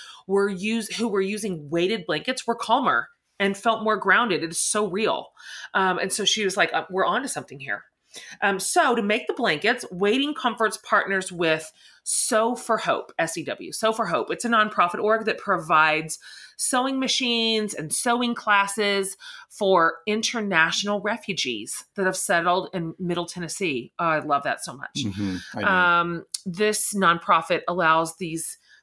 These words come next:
Speaker 1: folks to learn a new skill and provide income for their families, um, in addition to receiving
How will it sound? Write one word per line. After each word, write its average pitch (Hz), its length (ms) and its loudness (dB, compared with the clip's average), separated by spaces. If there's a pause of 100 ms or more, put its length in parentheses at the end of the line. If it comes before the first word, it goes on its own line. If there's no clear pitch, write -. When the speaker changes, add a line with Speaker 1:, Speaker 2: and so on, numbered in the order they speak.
Speaker 1:
folks 180 380 -2
to 175 160 -8
learn 160 180 -2
a 151 40 -6
new 151 140 -4
skill 196 440 -2 (220)
and 170 180 -2
provide 156 480 0
income 170 300 -4
for 185 100 -8
their 170 100 -2
families, 180 800 -4 (440)
um, 175 420 2
in 180 140 0
addition 160 480 -2
to 185 80 -2
receiving 151 400 -6